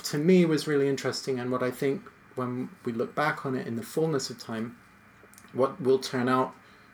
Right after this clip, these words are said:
to be the real interest and the real surprise in this election is the way that that division was not the division by which people voted.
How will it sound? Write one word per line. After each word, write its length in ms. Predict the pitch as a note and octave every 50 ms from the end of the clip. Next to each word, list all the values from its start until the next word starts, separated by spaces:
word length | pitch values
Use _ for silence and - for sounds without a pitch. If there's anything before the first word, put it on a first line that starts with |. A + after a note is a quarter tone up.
| - -
to 100 | - C#3
be 120 | B2 C#3 B2+
the 120 | A#2+ C3
real 400 | B2+ C3 C3 D3+ D#3 D3+ D#3 C#3+
interest 420 | C#3 C#3 C3 - - C3+ B2+ - -
and 80 | C3+ C3
the 60 | B2
real 140 | B2+ D3 C3+
surprise 680 | - - C3+ - - - D3+ C#3+ C#3 C3 B2+ B2+ - -
in 100 | B2 B2
this 180 | B2+ B2 - -
election 500 | C3 A#2+ A#2+ - - - C3 B2 A#2 - - - - - - - - - - -
is 180 | B2+ B2+ -
the 120 | - C#3 C3
way 220 | C#3 C#3 C3+ C#3
that 300 | B2+ C3 B2 B2 - - - - - - A#2 A2+ A#2+ A#2+
that 340 | C#3 D#3 F3 - - -
division 680 | - C3 A#2+ A2+ C#3 B2+ - - A#2+ A#2 A#2+ A#2+ A2+ - - - - - - - - - - - - - - -
was 220 | A2 B2+ B2 -
not 360 | B2+ C3 D3 D#3 D#3 D#3+ -
the 80 | - C#3+
division 560 | C3+ C#3 B2+ B2+ C3+ B2+ - B2+ B2 A#2+ A#2
by 140 | A#2 - A#2+
which 200 | A2 A#2+ - -
people 220 | - A#2+ - A#2+ A2+
voted. 400 | A2 A#2+ A2+ A2+ - - E2 D2+